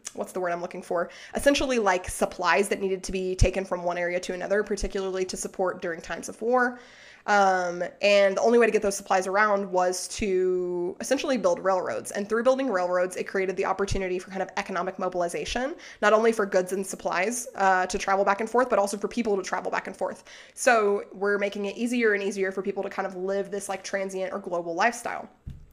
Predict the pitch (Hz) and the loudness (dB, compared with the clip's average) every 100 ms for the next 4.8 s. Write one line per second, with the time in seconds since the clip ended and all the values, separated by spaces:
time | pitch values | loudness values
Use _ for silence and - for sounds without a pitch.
0 | - - 226 233 269 262 247 202 190 190 | -16 -4 2 2 2 -2 0 -2 -2 -2
1 | 170 196 - - 214 196 180 190 233 - | -6 -8 -20 -2 4 4 2 2 0 0
2 | 196 190 185 202 247 247 240 226 220 190 | -4 -4 -4 -2 -4 -2 0 0 -2 -4
3 | 185 180 180 180 180 185 180 180 180 180 | -4 -4 -4 -2 -2 -2 -6 -6 -6 -6
4 | 185 190 214 214 196 202 185 - | -10 -4 -4 -2 -4 -6 -8 -12